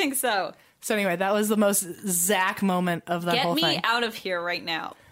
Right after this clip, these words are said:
Speaker 2: So,
Speaker 1: Get me out of my
Speaker 2: on to
Speaker 1: skin.
Speaker 2: my favorite little, uh, section of our show, the Zach attacks.
Speaker 1: I can't, I, no words, no fucking words.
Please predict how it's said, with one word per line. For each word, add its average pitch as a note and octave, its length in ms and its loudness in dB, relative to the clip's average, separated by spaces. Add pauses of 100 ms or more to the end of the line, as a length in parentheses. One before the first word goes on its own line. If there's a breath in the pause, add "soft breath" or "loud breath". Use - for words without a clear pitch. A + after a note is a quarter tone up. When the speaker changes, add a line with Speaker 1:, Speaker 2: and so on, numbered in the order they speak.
(240 soft breath)
Speaker 2:
So, - 140 0
Speaker 1:
Get A#3+ 160 4
me C#4+ 160 4
out G#3 180 -2
of G#3+ 80 -8
my G3 180 -2
Speaker 2:
on C4+ 140 4
to - 60 2
Speaker 1:
skin. D#4+ 120 2
Speaker 2:
my C#4 120 4
favorite A3 640 2
little, F#3+ 340 2
uh, F3 400 2
section G3 380 -2
of E3+ 100 -2
our F3 120 0
show, F3 200 0
the E3+ 120 0
Zach F#3 260 0
attacks. - 440 -4 (320)
Speaker 1:
I G#3 100 -2
can't, - 320 -14
I, F#3+ 200 -4 (460)
no F3+ 220 -4
words, D#3 360 -8
no E3+ 220 -10
fucking - 400 -12
words. - 320 -14